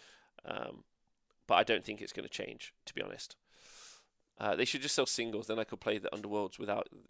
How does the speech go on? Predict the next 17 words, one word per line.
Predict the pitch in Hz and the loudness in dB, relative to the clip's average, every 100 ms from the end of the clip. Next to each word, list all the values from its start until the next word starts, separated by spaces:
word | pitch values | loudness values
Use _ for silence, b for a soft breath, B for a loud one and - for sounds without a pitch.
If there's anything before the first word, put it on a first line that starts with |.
| 101 | -12
having | 101 98 | -2 -2
to | - - | 0 -4
own | 107 | -2
every | 98 104 | -2 -6
warband, | 98 104 101 98 101 | -2 -2 0 -4 -6
even | - 104 | -12 -10
if | 101 - | -10 -8
you | |
don't | 101 | -8
care | - 98 | -2 0
about | - | 0
the | - | -2
faction. | - 95 - - - B B B B B B - | -2 -2 -2 -10 -10 B B B B B B 0
Um, | 107 104 104 101 - _ _ _ _ _ _ _ _ - _ _ _ _ - | 4 4 4 0 -12 _ _ _ _ _ _ _ _ -20 _ _ _ _ -2
uh, | 107 101 95 | 4 4 4
yeah, | - 131 - | 8 8 8
agreed. | - - 98 | 2 4 2